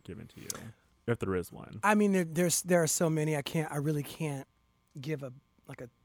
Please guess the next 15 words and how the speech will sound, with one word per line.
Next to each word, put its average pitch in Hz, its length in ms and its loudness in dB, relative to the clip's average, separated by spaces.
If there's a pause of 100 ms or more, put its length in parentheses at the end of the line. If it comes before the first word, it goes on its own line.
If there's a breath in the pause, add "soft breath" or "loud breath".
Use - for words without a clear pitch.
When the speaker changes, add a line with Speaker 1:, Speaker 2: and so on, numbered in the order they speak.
(160)
Speaker 2:
top - 420 -10 (1800)
one. 190 540 4 (220)
You 185 140 4
know, 160 220 6
I 160 140 -2
write 175 220 6
about 156 180 4
this 156 160 -4
one 151 100 -2
in 139 80 -2
the, 135 220 -6
in 143 120 -4
the 135 60 -4
book. 139 400 -2 (120)
Uh, 135 400 -6